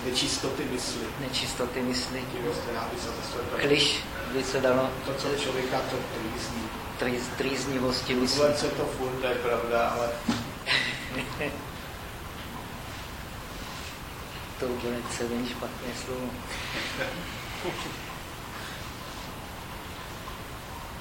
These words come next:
Speaker 2: Nepokoje, by se to dalo nazvat. Neklid. Hm? Trýzně, veškeré trýzně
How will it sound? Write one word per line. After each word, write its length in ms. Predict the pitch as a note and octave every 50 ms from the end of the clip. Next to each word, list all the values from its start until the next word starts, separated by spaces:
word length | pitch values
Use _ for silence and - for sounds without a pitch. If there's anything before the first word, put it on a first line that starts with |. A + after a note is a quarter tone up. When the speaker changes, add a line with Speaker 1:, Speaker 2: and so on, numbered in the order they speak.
| -
Speaker 2:
Nepokoje, 720 | C3+ C3+ C3+ C3+ - - D#3 D3+ D3+ D3 C3 B2 A#2+ A2 G2+ - - - - - C3 D#3+ F3 F3 - - - A2+ A#2
by 60 | -
se 120 | - - G#2+
to 120 | - A2
dalo 260 | A2+ A2 G#2+ A2 G#2+ G#2+ G#2
nazvat. 320 | G#2 G2+ - - G#2 F#2+ G2 - - - - A#2
Neklid. 440 | A#2+ A#2+ A#2+ B2 B2+ B2+ B2 B2 - - - - - - - - - -
Hm? 180 | D3 E3 F3+ - - - - - - - - - - - - - - - - - - - - - - - - - - - - - - - - - - -
Trýzně, 580 | - C#3+ C#3 D3 D3+ - - C#3+ C3+ C3 A#2+ A#2+
veškeré 420 | B2+ B2+ - - - D3 C#3 C#3+ C3+
trýzně 760 | C#3 - C#3+ C3 C#3 C#3+ C#3 C#3+ - C#3 C#3 C#3 C#3+ D#3